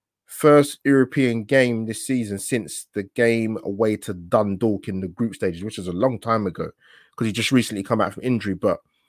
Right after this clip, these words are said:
I've gotta be honest, with him at right back, I didn't expect what I would see from him in recent games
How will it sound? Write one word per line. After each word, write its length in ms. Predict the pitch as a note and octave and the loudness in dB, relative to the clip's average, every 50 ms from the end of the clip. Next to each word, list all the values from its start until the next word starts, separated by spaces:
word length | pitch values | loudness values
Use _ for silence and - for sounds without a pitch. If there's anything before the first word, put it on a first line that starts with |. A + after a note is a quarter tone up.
| _ _ _ _ _ _ _ _ _ _ - | _ _ _ _ _ _ _ _ _ _ 4
I've 300 | C3+ F#3 A3 A3 F#3 - | 6 6 6 6 4 4
gotta 240 | - F3 C3+ C#3+ | 4 6 6 6
be 220 | - - C3 A#2+ C3+ | 4 4 4 4 6
honest, 500 | C#3 B2+ G2+ E2 - - - - _ _ _ _ _ _ _ _ _ _ _ _ _ _ _ _ - | 6 4 2 0 -4 -10 -16 -16 _ _ _ _ _ _ _ _ _ _ _ _ _ _ _ _ 0
with 200 | C#3 F#3 A3+ B3 | 2 2 4 4
him 160 | - B3+ A3 F#3+ | 4 4 4 4
at 120 | D#3 E3 | 2 2
right 340 | D3 D#3+ D#3+ D3+ - - G2+ | 4 6 6 6 4 2 -2
back, 420 | G#2+ E2+ D#2 - _ - _ _ _ _ _ _ _ _ _ _ _ _ _ _ _ _ _ _ _ _ _ _ _ _ _ _ _ _ _ _ _ _ _ _ - | -2 -2 -4 -6 _ -20 _ _ _ _ _ _ _ _ _ _ _ _ _ _ _ _ _ _ _ _ _ _ _ _ _ _ _ _ _ _ _ _ _ _ 4
I 180 | C#3+ E3 F3+ F#3 | 6 6 6 6
didn't 240 | G3 F#3 E3+ C#3+ | 4 2 0 0
expect 540 | D3 C#3+ - - - - C#3 - - - - | -2 -4 -6 -2 4 4 4 4 2 -4 -6
what 160 | A#2+ B2+ A#2 | 0 2 4
I 100 | F#2 A#2+ | 6 6
would 220 | A#2+ A2+ A#2 A2+ - | 4 4 2 -2 -4
see 480 | - - C#3 B2+ A2+ A2 G#2+ - - - | -2 0 0 2 2 0 -2 -6 -10 -10
from 280 | - - C3+ A#2+ A2+ | -6 -4 -2 -2 -2
him 180 | A2+ A#2+ A2+ A2+ | -2 -2 0 0
in 120 | G#2+ G#2+ | 0 0
recent 360 | G#2+ A2+ A2+ - - G2+ G#2 - | 0 -2 -4 -2 -4 -4 0 2
games 480 | A#2+ G#2+ G#2 G2 F#2 F2+ - - _ | 4 4 4 2 -2 -4 -8 -12 _